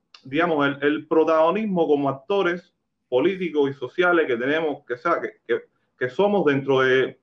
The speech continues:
una sociedad, o valga la redundancia, en este caso la sociedad cubana. O sea, porque tú los ves en el noticiero, esos mismos que están, que los entrevistas, le ponen el micrófono adelante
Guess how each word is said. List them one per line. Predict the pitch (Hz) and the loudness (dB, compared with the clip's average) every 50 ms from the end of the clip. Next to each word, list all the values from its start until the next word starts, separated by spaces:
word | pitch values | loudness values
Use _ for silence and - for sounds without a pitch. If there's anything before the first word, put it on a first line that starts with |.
| _ | _
una | _ 135 147 170 170 | _ -2 0 0 0
sociedad, | 180 170 - 170 156 151 175 185 | -2 -2 0 0 2 2 2 2
o | 147 | 2
valga | 139 139 151 160 | 2 2 2 0
la | 160 156 | 0 2
redundancia, | 160 165 160 160 165 170 170 202 165 | 2 2 2 2 0 0 0 -2 -4
en | 165 | -2
este | - 170 | -4 -2
caso | 160 160 160 - 180 | -2 -2 -4 -2 -2
la | 156 143 | -4 -4
sociedad | - - 131 - 135 135 143 | -4 -8 -6 -2 -2 -2 0
cubana. | 143 120 120 170 202 190 - - - | -2 0 0 0 2 0 -2 -6 -6
O | - | -4
sea, | 185 175 | -2 -2
porque | - 175 - - - | 0 0 0 0 2
tú | 151 | 4
los | 170 185 170 | 4 4 4
ves | 185 202 | 4 4
en | 202 | 2
el | 202 190 | 2 2
noticiero, | 185 185 170 165 - 196 202 196 165 160 - 131 | 2 2 0 0 2 2 4 4 4 4 4 2
esos | 165 165 208 185 | 2 0 0 0
mismos | 180 196 202 202 190 160 | 2 0 0 0 0 -2
que | 165 | -2
están, | 151 - 180 185 185 | 0 0 0 0 2
que | 185 165 | 2 2
los | 151 143 143 147 | 4 4 4 2
entrevistas, | 151 147 143 147 165 180 185 180 165 147 | 0 0 2 2 2 2 2 0 0 0
le | 135 | 0
ponen | 143 165 175 170 | 0 0 -2 -2
el | 170 | -4
micrófono | 170 156 175 180 175 175 170 170 | -4 -2 -2 -2 -2 -2 -2 -2
adelante | 170 180 175 170 - 151 - | -2 -2 -4 -2 -4 -6 -6